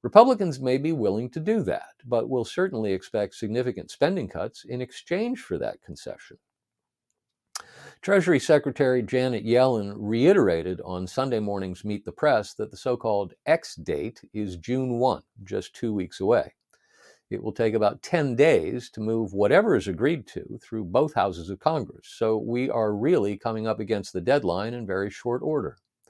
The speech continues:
To be honest, I wouldn't be at all surprised if Yellen announces sometime later this week that she's found more cash than she had anticipated, or something like that,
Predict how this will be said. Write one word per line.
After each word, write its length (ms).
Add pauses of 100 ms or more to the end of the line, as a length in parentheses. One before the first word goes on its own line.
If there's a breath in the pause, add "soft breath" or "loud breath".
(560 soft breath)
To 40
be 100
honest, 400
I 140
wouldn't 240
be 80
at 80
all 160
surprised 720
if 140
Yellen 340
announces 540
sometime 560
later 260
this 240
week 360
that 140
she's 200
found 280
more 280
cash 560
than 120
she 240
had 160
anticipated, 760
or 160
something 340
like 280
that, 260